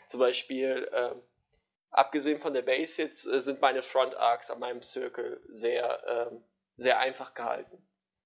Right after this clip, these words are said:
Also es ist einfach nur, äh, brauner Baserand mit zwei schwarzen Strichen. Das, äh, hatte der Nico, äh, Nikos ja auch berechtigterweise gesagt, „Du, da kannst du ja noch was rausholen.“ In diesem Fall könnte ich da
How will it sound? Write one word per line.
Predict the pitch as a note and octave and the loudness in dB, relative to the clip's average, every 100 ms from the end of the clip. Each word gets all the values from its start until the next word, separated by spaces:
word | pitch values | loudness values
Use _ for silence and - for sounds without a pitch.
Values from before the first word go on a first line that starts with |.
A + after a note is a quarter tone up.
| _ _ _ - | _ _ _ 0
Also | A#2+ A#2+ | 0 0
es | A#2+ | -6
ist | B2 | 2
einfach | B2 - B2+ | 2 2 -4
nur, | C3 B2 A#2+ A#2+ - | -2 2 2 0 -2
äh, | B2 B2 - | 0 0 -2
brauner | A#2 B2+ B2+ | 2 2 2
Baserand | A#2+ B2+ C3 - A#2 B2+ | 2 0 0 -4 -4 -6
mit | A#2 | -8
zwei | - A#2 | -2 -2
schwarzen | - B2 - - | 2 2 2 -6
Strichen. | - B2 A#2+ A2+ _ _ _ _ _ _ _ | -8 -8 -12 -18 _ _ _ _ _ _ _
Das, | B2+ A#2 | 0 4
äh, | A#2+ B2+ C3+ | 4 6 4
hatte | C3 C3 C3+ | 2 0 0
der | B2+ B2 | 0 0
Nico, | B2 C3+ - D3 D3 | -6 -8 -2 0 2
äh, | - | 0
Nikos | C3 C3 C#3+ C#3 | -6 -2 -2 2
ja | C#3+ | 4
auch | C#3+ C3+ - | 4 4 0
berechtigterweise | - B2 B2 C#3 - B2+ B2+ B2 | -2 -2 -2 -4 -2 2 2 0
gesagt, | B2 C3 B2+ - | -4 -2 -2 -2
„Du, | C#3 C#3+ - _ | -2 -2 -6 _
da | - | -8
kannst | - C3+ C3+ | 0 0 2
du | C3 | 2
ja | - | 2
noch | B2 | 0
was | B2+ B2 - | -4 -6 2
rausholen.“ | C3+ C#3 D#3 D#3 D#3 - _ _ _ _ _ _ _ _ _ _ _ _ - | 2 2 2 2 2 -4 _ _ _ _ _ _ _ _ _ _ _ _ -2
In | - C3 C#3 | 2 2 0
diesem | D3+ D3+ D#3 | 0 0 2
Fall | D#3 D3 D3+ - _ | 8 8 6 -6 _
könnte | - C#3 C#3+ | -6 -4 -2
ich | |
da | - | 0